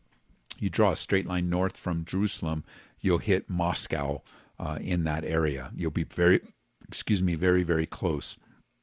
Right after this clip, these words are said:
And so, um, there's a nation coming from northern Asia to attack Israel.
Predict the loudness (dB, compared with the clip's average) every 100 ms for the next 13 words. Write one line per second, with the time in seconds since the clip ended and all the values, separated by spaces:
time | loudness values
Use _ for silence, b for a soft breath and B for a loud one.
0 | _ _ _ _ _ _ -18 -6 -2 -2
1 | 0 0 0 -6 B B B -8 -4 -4
2 | -6 -8 -12 -16 -14 -14 -12 -12 2 2
3 | 4 2 4 4 2 -2 -2 -2 2 0
4 | 0 0 2 2 2 0 0 0 0 -2
5 | -6 -6 -4 -4 -4 -8 -6 -6 -4 -8
6 | -8